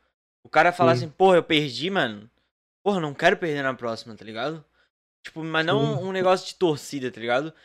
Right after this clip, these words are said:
Speaker 1: É um negócio que o cara, ele tem que ter consciência de falar assim, "Cara, olha a oportunidade que eu tenho, olha onde eu tô jogando, olha tudo que tem ao meu redor", e, tipo, fazer valer aquilo ali, tá ligado? Tipo, menos
Speaker 2: Sim,
Speaker 1: o,
Speaker 2: sim.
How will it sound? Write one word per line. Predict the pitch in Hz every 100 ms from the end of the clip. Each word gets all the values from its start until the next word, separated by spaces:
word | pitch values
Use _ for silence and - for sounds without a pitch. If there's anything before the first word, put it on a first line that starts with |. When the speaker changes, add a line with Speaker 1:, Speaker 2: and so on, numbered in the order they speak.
| _
Speaker 1:
É | 139
um |
negócio | 143 156 180
que | -
o |
cara, | - 175
ele | 190 185
tem | 196
que | 202
ter | 214
consciência | 202 196 - 180 196
de | 170
falar | - 190
assim, | 190 196
"Cara, | 196 208 120
olha | 113 160 220
a |
oportunidade | 214 185 - 202 156 139 170
que | -
eu | 196
tenho, | 147 151 156 131
olha | 131
onde | 185 185
eu |
tô | 185 180
jogando, | 170 143 110 123 156 123 - _ _
olha | 135 170
tudo | 165 180
que | 180
tem | 165
ao | 170
meu | 175 175
redor", | 170 127 127 165 180 _ _ _
e, | 143 160 170 175
tipo, | - -
fazer | 156 160 147 180
valer | 190 180 151 185
aquilo | 170 147 127
ali, | 120
tá | 110 104
ligado? | 101 110 143 151 _ _ _ _
Tipo, | - 143 143 147 143
menos | 131 143 147 156 139
Speaker 2:
Sim, |
Speaker 1:
o, | 196 190 139
Speaker 2:
sim. | 123